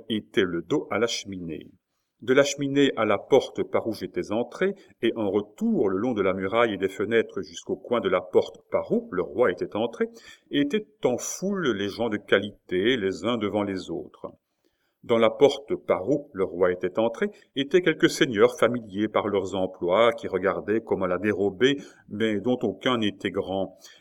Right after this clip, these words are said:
et derrière eux quelques domestiques intérieurs distingués qui voyaient à travers. Le roi et tous les grands étaient couverts, et nul autre. Il n'y avait aucun ambassadeur.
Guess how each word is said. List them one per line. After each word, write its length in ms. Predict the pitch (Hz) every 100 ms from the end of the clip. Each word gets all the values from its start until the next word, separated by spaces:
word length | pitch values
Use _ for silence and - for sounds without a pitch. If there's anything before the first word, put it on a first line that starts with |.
| _
et 140 | 135
derrière 420 | 127 127 117 110 120
eux 80 |
quelques 260 | 156 113 110
domestiques 600 | 104 98 87 - 139 104
intérieurs 480 | 95 87 73 107 113
distingués 640 | 101 - 92 82 101 107 - _ -
qui 100 | 113
voyaient 380 | 92 92 104
à 40 | 95
travers. 520 | - 90 82 80 80 - _ _ _ _ _ _
Le 160 | 120 131
roi 380 | 117 131 160 160
et 160 | 120 117
tous 140 | 170
les 160 | 131 110
grands 280 | 107 127 - -
étaient 240 | 127 - 117
couverts, 500 | 120 95 87 110 - 147
et 140 | 147
nul 260 | 135 123 98
autre. 480 | 85 80 - 90 - _ _ _ _
Il 140 | 139 143
n'y 120 | 131
avait 280 | 98 123 135
aucun 300 | 117 - 120
ambassadeur. 760 | 104 98 98 95 85 82 -